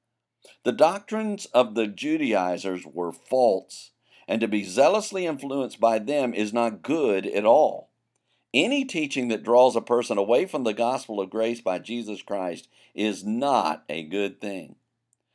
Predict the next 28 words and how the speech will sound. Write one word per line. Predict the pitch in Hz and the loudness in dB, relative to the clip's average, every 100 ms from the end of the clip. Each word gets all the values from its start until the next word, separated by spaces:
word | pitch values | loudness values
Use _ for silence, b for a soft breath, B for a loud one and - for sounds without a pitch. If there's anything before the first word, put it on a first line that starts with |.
| b b _ | b b _
Paul | 147 151 110 | 4 4 6
adds, | 117 131 87 - b b | 4 2 -4 -10 b b
"And | 101 101 | -4 -2
not | 120 170 - | -4 -4 -4
only | 143 170 160 143 | -2 -2 -4 -4
when | 143 | -4
I'm | 139 147 | -2 -6
present | 143 175 240 240 | -6 -8 -6 -8
with | 101 78 | -8 -10
you." | 76 - _ _ B B | -14 -16 _ _ B B
There's | 147 143 | -2 -2
something | - 339 339 190 | -4 -6 -4 -6
about | 139 127 110 107 | -4 -4 -6 -6
having | 117 127 107 104 | -4 -4 -4 -6
someone | - - 165 196 202 196 | -8 -8 -8 -4 -4 -2
in | 139 | 2
authority | 123 - 131 120 101 92 | 2 4 4 4 2 -2
around | 90 104 101 85 80 B B | -2 -2 -4 -8 -12 B B
that | 131 139 | 0 0
makes | 208 233 | -2 -4
people | - 240 190 | -8 -4 -2
desire | 139 117 135 143 | -2 0 2 2
to | 123 | 0
perform | 107 - 139 135 110 | -8 -10 -4 0 2
in | 98 92 | 0 -6
an | 87 | -8
acceptable | 87 - 104 - 85 87 | -10 -2 -2 -2 -10 -10
manner. | 90 131 131 92 | -6 -4 -4 -6